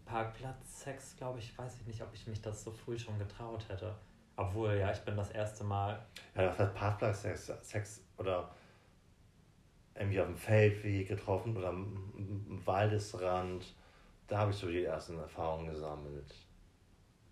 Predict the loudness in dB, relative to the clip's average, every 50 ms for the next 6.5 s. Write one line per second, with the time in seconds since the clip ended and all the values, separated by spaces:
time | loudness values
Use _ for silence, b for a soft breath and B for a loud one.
0 | -20 -20 -20 -20 -20 -18 -16 -16 -16 -16 -18 -6 -4 -4 -4 -2 -4 -2 0 2
1 | 2 2 0 0 0 0 0 0 -2 -4 -4 -4 -4 -4 -4 -4 -4 -6 -6 -6
2 | -8 -4 -2 0 0 0 -2 -2 -2 0 0 0 2 2 2 2 4 4 4 2
3 | 0 -2 B B B B B B B B B B -6 -6 -2 0 4 6 6 8
4 | 8 6 6 4 0 0 2 4 4 4 4 4 4 4 4 2 0 -4 B B
5 | B B B -2 0 2 2 4 4 4 4 4 2 2 2 2 2 2 0 0
6 | 2 2 2 2 2 2 2 2 0